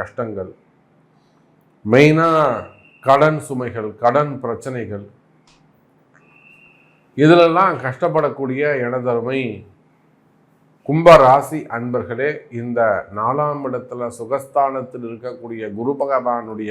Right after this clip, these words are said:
வக்ரம், கேந்திரத்தில் இருக்கக்கூடிய குரு பகவான்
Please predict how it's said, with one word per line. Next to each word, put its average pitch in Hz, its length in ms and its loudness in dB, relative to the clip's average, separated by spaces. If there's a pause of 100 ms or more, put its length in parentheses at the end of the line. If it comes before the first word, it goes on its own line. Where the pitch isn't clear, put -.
(160)
வக்ரம், 107 400 -6 (1300)
கேந்திரத்தில் 180 800 4
இருக்கக்கூடிய 151 560 -4 (160)
குரு 143 240 0
பகவான் 123 560 2